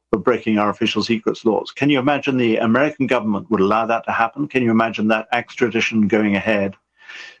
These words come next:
So, uh, as Jen Robinson was just saying, i-, it's all very well for w-,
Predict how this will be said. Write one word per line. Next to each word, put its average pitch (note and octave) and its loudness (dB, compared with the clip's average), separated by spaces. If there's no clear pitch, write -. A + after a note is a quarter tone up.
So, B2 2
uh, B2+ -2
as C3+ 0
Jen C#3+ 0
Robinson C3+ 0
was F#2+ 0
just A2 0
saying, G#2 0
i-, - -10
it's A#2 0
all E3+ 2
very C3+ 2
well A#2+ 0
for A2 -2
w-, - -2